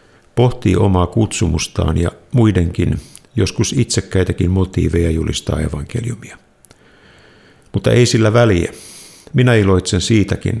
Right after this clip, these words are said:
kunhan Kristusta vain kaikin tavoin julistetaan, oli tarkoitus vilpitön tai ei", sanoo Paavali Filippiläiskirjan luvussa yksi, jakeessa kahdeksantoista. Paavali tunsi kutsumukseensa liittyvät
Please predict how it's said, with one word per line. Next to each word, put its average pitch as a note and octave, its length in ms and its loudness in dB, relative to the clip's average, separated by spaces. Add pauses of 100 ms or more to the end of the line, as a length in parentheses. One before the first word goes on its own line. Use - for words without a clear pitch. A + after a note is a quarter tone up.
(120)
kunhan F#2+ 280 0
Kristusta A2+ 560 0
vain F2 160 0
kaikin G2 360 0
tavoin F2 300 -2
julistetaan, F2 640 -4 (580)
oli F#2+ 160 2
tarkoitus - 560 -2
vilpitön G#2+ 460 0
tai D#2 160 -4
ei", - 400 -6 (640)
sanoo D#2 280 -2
Paavali D#2 360 -4
Filippiläiskirjan - 840 -4
luvussa E2+ 300 -4
yksi, F#2+ 280 -2
jakeessa - 420 -6
kahdeksantoista. - 920 -8 (1400)
Paavali B2 320 2
tunsi G2 280 -2
kutsumukseensa F#2 880 0
liittyvät F2 540 -2